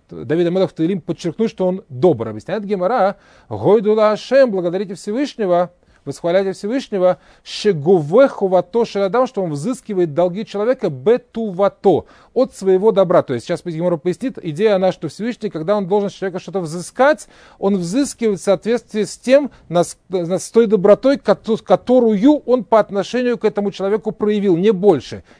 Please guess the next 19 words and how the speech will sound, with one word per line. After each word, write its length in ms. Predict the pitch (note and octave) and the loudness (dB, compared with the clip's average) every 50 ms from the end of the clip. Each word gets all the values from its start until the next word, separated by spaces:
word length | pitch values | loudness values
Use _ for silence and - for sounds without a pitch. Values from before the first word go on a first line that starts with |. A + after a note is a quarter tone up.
| _ - | _ -6
И 80 | A#3 | -6
примеры. 560 | G#3+ - C4 B3+ B3+ B3 G3 C#3+ A2+ G2+ G2 - _ | -4 -2 0 2 4 4 4 4 2 0 -4 -6 _
Ошер 420 | - C4+ C#4+ C#4 - - G3 E3 D3+ | 4 4 4 4 4 2 0 -2 0
бешойру, 500 | C3 D3+ C3+ - - F3 D#3+ D#3 D3 D3+ | -2 -4 -2 0 0 0 2 2 0 0
если 160 | F#3 G3+ - | -2 -2 -4
человек 180 | A3 G#3+ F#3 F3 | -4 -6 -2 -2
богат, 300 | G3+ G3+ F#3 A#3 A#3 F3+ | -2 2 2 2 2 2
забирают 320 | D#3 D3+ D#3+ F3 F3+ D3+ | 0 -2 0 0 0 -2
у 20 | |
него 100 | D#3+ E3+ | -4 -4
быка, 300 | D3+ C#3+ C#3+ - - D3+ | -4 -4 -4 -2 -2 -2
например, 460 | C#3+ C#3 B2 - C3+ B2+ B2 A#2 A2 - _ _ _ _ _ | -2 -4 -6 -8 -8 -8 -8 -8 -10 -10 _ _ _ _ _
провинился, 460 | - D#3+ D#3+ E3 F3+ G3+ A3+ G3+ - | -2 0 0 2 4 2 2 2 2
надо 140 | D3 D3+ D#3+ | 0 0 0
его 80 | E3 E3 | 0 0
наказать 320 | E3+ D#3 - E3+ F#3+ F3+ | -2 -2 -2 -2 -2 -2
в 60 | D#3+ F3 | -4 -4
этом 180 | D3+ D#3 D#3+ | -4 -4 -4
мире. 240 | D#3+ D3+ C3+ A#2 G#2 | -4 -2 -2 -4 -4